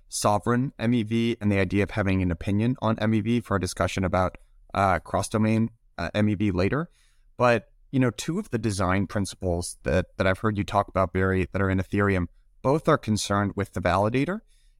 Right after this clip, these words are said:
and they're kind of polar opposite in, in Cosmos, at least from my perspective currently. So I feel like kind of the two points that the M E V supply chain on Ethereum are optimized for is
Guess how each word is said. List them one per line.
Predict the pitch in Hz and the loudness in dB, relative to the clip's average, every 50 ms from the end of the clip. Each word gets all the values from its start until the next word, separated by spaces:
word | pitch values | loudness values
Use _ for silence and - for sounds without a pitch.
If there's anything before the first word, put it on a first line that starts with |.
| _ - | _ -4
and | 123 123 123 120 | -2 0 2 2
they're | 123 127 | 0 0
kind | 127 - 175 | 0 0 -2
of | 208 - | -2 -2
polar | - - - 135 120 113 | -4 -4 -2 2 2 4
opposite | 98 90 - - - - - 95 85 - - | 2 2 0 -2 -4 -4 -4 -4 -4 -4 -2
in, | 92 95 95 98 - _ _ _ | -2 0 0 -2 -4 _ _ _
in | 107 104 | -4 -4
Cosmos, | 104 - - 87 90 - 90 76 55 - - - - | -4 -4 -4 -4 -4 -4 -4 -6 -6 -8 -12 -8 -4
at | 117 113 | 0 0
least | 127 127 - - | 0 0 0 0
from | 120 113 | 0 2
my | 107 104 101 101 101 95 - - - | 2 4 4 4 2 0 -2 -6 -8
perspective | - 107 - - - 95 - - 82 - | -8 -8 -4 -2 -2 -2 -2 -4 -8 -8
currently. | - - 98 98 90 - - 64 65 - - _ | -4 -2 0 0 0 -2 -4 -8 -8 -10 -10 _
So | - - - 120 117 110 107 104 - - _ _ _ _ _ _ - | -8 -2 2 2 4 4 2 0 -4 -8 _ _ _ _ _ _ -8
I | 113 | -6
feel | - 139 156 170 | 0 0 2 4
like | 180 165 - | 2 2 2
kind | - 143 131 | 0 0 0
of | 113 | 0
the | 104 110 | -2 -4
two | - - - 143 | -6 -6 -6 -6
points | 127 - - 127 120 117 113 - | -6 -2 -2 0 0 0 0 0
that | - 113 107 107 104 - _ | 0 4 4 4 4 2 _
the | - 101 - - 104 | 2 2 2 2 2
M | 110 110 | 2 2
E | 120 113 | 2 0
V | 87 107 101 98 | 0 0 0 0
supply | 95 - 98 - - - 98 101 95 | 0 -2 -6 -6 -2 0 0 0 0
chain | - - 95 95 95 - | 0 0 0 0 0 0
on | - 98 98 | 0 -2 -4
Ethereum | 92 - - 101 101 104 101 98 92 95 | -2 -2 -2 0 2 2 2 0 0 0
are | 98 - - | -2 -2 -2
optimized | - 92 - - - 110 117 120 135 - - - | -2 -2 -2 -4 -4 -2 0 0 -2 -2 -6 -6
for | 147 151 165 185 226 - - | -2 0 0 0 0 -2 -2
is | 107 110 107 104 98 - | 0 0 2 0 0 -4